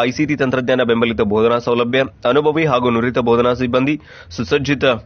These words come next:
ಪ್ರಯೋಗಾಲಯ ಅಂದ್ರೆ ಲ್ಯಾಬೊರೇಟರಿ, ಹಾಗೆ ಸುಸಜ್ಜಿತ ಗ್ರಂಥಾಲಯ ಮತ್ತು ಇಂಟರ್ನೆಟ್ ಸೌಲಭ್ಯ, ಪ್ರಾದೇಶಿಕ ಕೇಂದ್ರಗಳು ಮತ್ತು ಕಲಿಕಾರ್ಥಿ ಸಹಾಯ ಅಂದ್ರೆ ಲರ್ನರ್ ಸಪೋರ್ಟ್ ಸೆಂಟರ್ಸ್ ಅಂತ ಬಹಳ ಡಿಸ್ಟ್ರಿಕ್ಟ್ನಾಗ ಅದಾವ. ಪ್ರತಿಯೊಂದು ಜಿಲ್ಲೆ ಒಳಗೂ ಧಾರವಾಡದಾಗ ಐತಿ, ಪ್ರತಿಯೊಂದು ಜಿಲ್ಲೆಯಲ್ಲೂ ಕೂಡ ಕಲಿಕಾರ್ಥಿ ಸಹಾಯ ಕೇಂದ್ರ ಅನ್ನುವಂಥದ್ದನ್ನ ತೆರೆದಾರ ಅವರು.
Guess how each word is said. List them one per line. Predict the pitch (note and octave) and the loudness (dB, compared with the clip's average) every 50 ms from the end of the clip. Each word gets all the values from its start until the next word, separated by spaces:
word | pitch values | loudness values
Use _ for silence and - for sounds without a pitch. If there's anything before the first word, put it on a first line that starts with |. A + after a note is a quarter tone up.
| - - - - - | -16 -20 -18 -16 -8
ಪ್ರಯೋಗಾಲಯ | - A2+ A2 A2 A#2 A#2+ B2+ B2+ C3 C3+ D3+ | -4 -2 0 2 2 2 2 2 2 2 2
ಅಂದ್ರೆ | E3 C3 A#2 A#2+ A2+ G2+ G2 | 2 0 0 0 0 0 0
ಲ್ಯಾಬೊರೇಟರಿ, | G2+ G#2 G#2 A2+ A#2+ A#2+ A#2 C3 C#3+ E3 | 0 0 0 0 0 0 0 -2 -4 -4
ಹಾಗೆ | F3 - - - - - B2 B2+ B2 B2+ | -6 -8 -12 -14 -10 -6 -4 -2 -2 -2
ಸುಸಜ್ಜಿತ | A#2 B2 A#2 B2 B2+ B2 B2 A#2+ A#2+ | -2 -4 -4 -4 -4 -4 -4 -2 -2
ಗ್ರಂಥಾಲಯ | A#2+ G#2+ A2+ A2 A2 A2 B2+ B2+ C3 | -2 0 0 0 0 0 0 0 0
ಮತ್ತು | C3 B2+ A#2 B2 A2+ | 0 0 0 0 0
ಇಂಟರ್ನೆಟ್ | A2 A2 G#2+ A#2 B2 B2 A#2 | 0 0 0 -2 -2 -2 -2
ಸೌಲಭ್ಯ, | - B2+ B2 B2+ B2+ C3 D3+ D#3 E3 - - - - - - - | -2 0 0 0 0 0 0 -2 -2 -4 -10 -20 -20 -20 -18 -8
ಪ್ರಾದೇಶಿಕ | - B2+ C3 C3+ D#3+ E3 - F3 D#3+ | -2 -2 0 0 0 -2 -2 -2 -2
ಕೇಂದ್ರಗಳು | D3+ - D#3 D3+ C#3+ D3 C#3 D3+ E3 | -2 -2 -2 0 0 2 2 2 0
ಮತ್ತು | D#3 C#3 C#3 B2 | 0 0 -2 0
ಕಲಿಕಾರ್ಥಿ | - B2+ B2+ C3+ C3 D#3 D#3 D3 - D3 | 0 0 0 0 0 0 0 0 0 -4
ಸಹಾಯ | C3 - B2 A#2 B2 A#2+ A#2 G#2 F#2 - - - - - - - | -4 -4 -2 -2 0 0 0 0 -2 -6 -12 -20 -20 -16 -8 -4
ಅಂದ್ರೆ | C#3+ F3 F#3 | -2 0 0
ಲರ್ನರ್ | E3 B2+ B2 B2+ C3 D3 F3 G3+ F#3+ | 0 2 2 2 2 2 2 0 0
ಸಪೋರ್ಟ್ | - F#3 D3 E3+ E3+ D3 | 0 -2 -2 -2 -2 0
ಸೆಂಟರ್ಸ್ | E3+ D#3 D3+ C#3 D3 C#3 | 0 0 0 0 -2 -2
ಅಂತ | D3+ C#3+ B2+ C#3+ | -2 0 0 0
ಬಹಳ | C3+ B2 A2+ B2 B2+ C3 | -2 0 0 0 0 2
ಡಿಸ್ಟ್ರಿಕ್ಟ್ನಾಗ | B2 A#2 A2+ - - B2+ B2+ B2+ A2+ A#2 | 0 0 -2 -4 -4 -4 -2 0 0 0
ಅದಾವ. | G#2+ G2+ | 0 0
ಪ್ರತಿಯೊಂದು | G2 - B2 A#2+ A#2+ D3+ D3+ D3 C#3+ C3+ | 0 0 -2 -4 0 2 2 2 2 2
ಜಿಲ್ಲೆ | B2 B2 A#2+ A#2 | 0 2 2 2
ಒಳಗೂ | A#2+ A#2 A2 A2+ | 2 2 2 2
ಧಾರವಾಡದಾಗ | G#2+ A2 A2+ A#2+ B2+ C3 B2+ B2+ A#2 A#2 | 0 0 2 2 2 2 2 2 0 0
ಐತಿ, | A#2 A2 A2 A#2+ A#2+ A#2 A#2 - - - - - | 0 -2 -2 -2 0 0 0 -2 -6 -8 -4 -2
ಪ್ರತಿಯೊಂದು | C#3+ C#3 C#3 - G3 G#3+ G#3 G#3 | -2 -2 0 2 2 2 2 2
ಜಿಲ್ಲೆಯಲ್ಲೂ | D#3 E3 E3 D#3+ D#3+ E3 D#3+ | 0 0 2 2 2 2 0
ಕೂಡ | - F3 E3+ G3 A3+ A3 - - - - - | 0 0 2 2 0 -2 -4 -14 -20 -8 -4
ಕಲಿಕಾರ್ಥಿ | - C#3+ D#3+ F3 F#3+ F#3 F3+ E3 F#3 F#3 | -2 0 0 2 2 0 0 2 0 0
ಸಹಾಯ | E3 E3+ D3 D3 C#3+ D3 | 0 0 0 0 0 0
ಕೇಂದ್ರ | C#3+ - C#3+ C3+ C3+ C3+ | 0 0 0 0 2 2
ಅನ್ನುವಂಥದ್ದನ್ನ | C3 B2 B2+ B2+ B2 B2 B2 C3 B2 | 2 2 2 2 2 0 0 0 0
ತೆರೆದಾರ | A#2 - A#2+ A#2 A2+ A#2 A2 G#2+ G#2 | 0 0 0 0 0 0 0 2 0
ಅವರು. | G#2 G#2 B2+ D3 E3 - - | 0 0 2 0 0 -2 -4